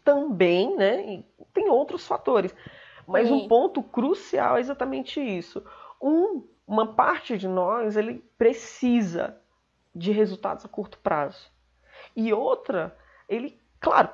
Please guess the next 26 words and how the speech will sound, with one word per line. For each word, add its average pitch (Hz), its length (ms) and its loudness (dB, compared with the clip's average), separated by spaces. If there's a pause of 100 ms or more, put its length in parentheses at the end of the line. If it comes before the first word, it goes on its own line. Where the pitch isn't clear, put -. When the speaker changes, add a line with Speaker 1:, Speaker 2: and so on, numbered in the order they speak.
(120)
Speaker 1:
quer 202 140 4
se - 140 -8
desenvolver, 202 720 2
quer 190 140 -8
crescer, 202 760 2
quer, - 460 -4 (600)
sabe, 208 280 2
estourar 185 600 -4
aí. 240 480 -6 (800)
Ele, 254 480 2 (140)
ele 254 240 6
vê 233 400 -2
a 294 100 4
longo 202 380 2
prazo, 160 500 -2
mas - 320 -14 (260)
aí 254 240 2
uma 269 160 0
parte 262 360 -2
fica - 100 -8
assim, 285 180 -8
"Não, 320 240 -8
mas 302 200 -8
vai - 100 -6
demorar - 400 -6
muito, 294 1000 -6